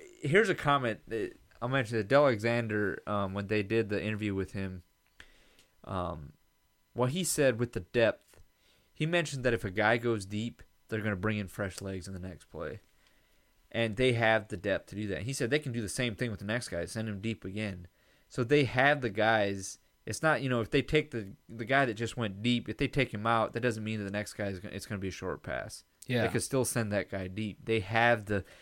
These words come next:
Speaker 1: the talent, the backups to do things like that.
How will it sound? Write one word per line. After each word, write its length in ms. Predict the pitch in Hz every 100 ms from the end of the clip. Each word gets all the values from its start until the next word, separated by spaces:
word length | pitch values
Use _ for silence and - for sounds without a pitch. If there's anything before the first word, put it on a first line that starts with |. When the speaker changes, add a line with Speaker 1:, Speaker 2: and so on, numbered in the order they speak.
| - - - _ _ _ _ _
Speaker 1:
the 80 | -
talent, 500 | - - 113 110 87
the 60 | 92
backups 680 | 92 107 110 - 90 -
to 80 | -
do 200 | 90 98
things 340 | 92 92 92 -
like 180 | -
that. 240 | - 50